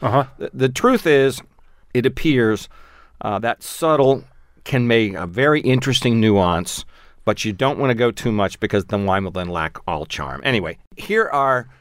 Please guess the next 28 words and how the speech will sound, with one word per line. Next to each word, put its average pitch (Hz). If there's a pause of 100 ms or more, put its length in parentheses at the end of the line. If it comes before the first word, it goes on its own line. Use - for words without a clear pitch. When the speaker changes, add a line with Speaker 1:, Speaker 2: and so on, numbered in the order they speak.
(120)
Speaker 2:
three 143
that 117
I 113
tried, 101 (380)
uh, 98
that 110
I 113
thought 113
were 104
interesting 110
and 92
definitely 101
not 92
over 80
the 80
top. -
Speaker 1:
Mm-hmm. 120
Speaker 2:
Um, 98 (300)
so 107
from 151
Sebastiani, 139
a 110
very 107
well-known 104
producer 104
Speaker 1:
Sure. 113
Speaker 2:
in 101
California, 95